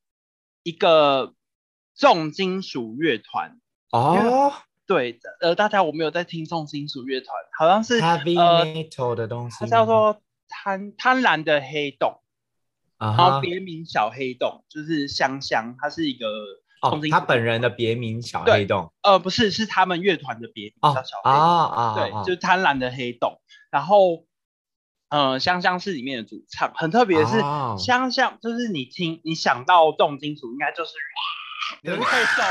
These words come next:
Speaker 1: 不了。<laughs> 对，你应该想到，你听到重金属，你应该觉得主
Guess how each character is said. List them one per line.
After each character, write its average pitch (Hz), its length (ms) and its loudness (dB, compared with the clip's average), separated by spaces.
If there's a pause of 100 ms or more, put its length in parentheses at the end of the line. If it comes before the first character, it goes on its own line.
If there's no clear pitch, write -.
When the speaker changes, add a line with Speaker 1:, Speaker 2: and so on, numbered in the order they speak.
(140)
Speaker 1:
不 - 80 -8
了。 - 60 -2 (340)
<laughs> 392 400 0
对， 143 100 -8 (280)
你 233 160 2
应 262 40 0
该 339 220 8
想 226 320 2
到， 285 240 8
你 220 300 4
听 269 240 -6
到 294 160 4
重 254 200 0
金 233 120 -8
属， - 160 2
你 170 60 -4
应 175 60 -12
该 247 140 2
觉 220 140 -4
得 180 180 2
主 143 240 4